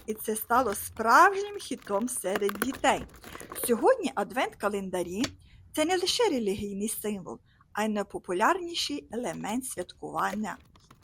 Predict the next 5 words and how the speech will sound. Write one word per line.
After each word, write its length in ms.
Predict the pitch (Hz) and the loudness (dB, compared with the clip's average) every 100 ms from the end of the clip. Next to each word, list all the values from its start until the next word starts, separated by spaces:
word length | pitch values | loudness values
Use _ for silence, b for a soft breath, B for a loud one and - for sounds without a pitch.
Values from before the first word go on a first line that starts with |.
| - - | -20 -12
такої 320 | - - 185 175 | -8 -2 -2 -2
культури, 560 | - 185 - 220 240 | -2 -4 -4 -4 0
як 180 | 220 - | -2 -2
Різдво. 500 | 208 208 - 123 - - - B B B B - | -6 -6 -8 -10 -10 -12 -16 B B B B -6
Вони 280 | 214 262 | 0 4